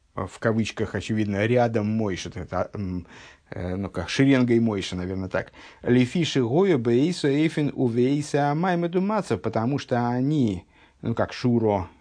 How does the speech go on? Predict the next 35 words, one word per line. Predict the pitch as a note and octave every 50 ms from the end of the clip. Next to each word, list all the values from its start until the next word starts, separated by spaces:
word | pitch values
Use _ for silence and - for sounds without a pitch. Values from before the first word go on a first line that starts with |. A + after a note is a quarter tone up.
| - -
э, | - G2+ G#2 F#2+ F2 -
как | F2 F2 F2+ A2
линия, | G#2+ C3+ D#3 D3 C3 A#2 G#2+ -
как | G2 F#2 -
ряд, | A2 B2 C3 B2+ -
как | - G#2+ - -
стена, | - - - - A#2 A2+ A2 A#2 B2+ A#2+
помним, | G#2+ - G#2+ G2 F2+ F2 F2+ F2+
лифним | G2 G2+ - - B2+ A#2 G#2
мишурас | G#2 G#2 G#2 F#2+ - - B2 A#2 A2+ F#2+ - - G#2
один. | G2 G2+ G2+ A#2+ C#3+ D#3 D3 C3 - - - - - - - - - _ _ _ _ - - - -
Ну, | G#2+ A#2+
то | - E3
есть | C#3 -
они | A#2 B2 C3+ C#3
на, | B2+ B2 B2 A#2+
в | B2+
одном | B2+ A#2+ C3 D#3 D#3 C3+
ряду | A#2+ A#2+ A#2+ A#2 C3+ B2+
стояли | - - - A#2 A2 A2 A2 G#2+ G#2+ G2
с | - -
Мойше, | A2+ G#2 F#2 E2+ - - D2
вот | - - -
так | - F2+ - -
вот | - - - -
даже | G2 F#2+ - F2+ G2 F#2 - E2
и | E2 E2+ D#2+
по-русски | D2 - G2+ C3+ C#3+ - -
говорят, | A#2 A#2 A#2+ A#2 A2+ A2+ A2+ G#2+ - - - - - - - - _ - - - - -
поэтому | F2 E2 D#2+ - F#2 E2+ E2+ - - - A#2 -
пойдет | - F#2 F#2+ F#2+ G#2+ C3+ D#3 D3+ - -
нормально. | F#2+ F2+ F#2 G2 A2 B2+ D3+ E3 E3 D3+ D3+ - - - - - _ _ _ - -
А, | A#2+ A#2+ A#2 G#2+
то | - - E3 F3 E3+
есть | C#3 B2 A2+ -